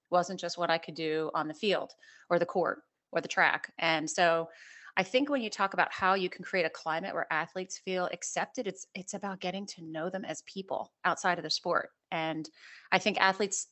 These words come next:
can see through a coach a mile away. And if you are coaching for the right reasons, you're coaching for the,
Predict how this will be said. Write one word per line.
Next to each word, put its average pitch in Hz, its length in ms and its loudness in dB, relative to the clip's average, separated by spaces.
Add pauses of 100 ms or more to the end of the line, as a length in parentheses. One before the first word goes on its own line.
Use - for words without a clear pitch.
(180)
can 180 200 -2
see - 320 -2
through 190 360 0
a 208 40 2
coach 214 300 0
a 196 60 -2
mile 175 260 4
away. 185 420 0 (200)
And 170 200 -2
if 165 220 -10
you 180 280 0
are 165 360 4 (680)
coaching 233 320 2
for 202 120 -4
the 185 100 -2
right 175 200 2
reasons, 185 540 -4
you're 165 100 -6
coaching 175 380 -6
for 170 220 -4
the, 160 300 -2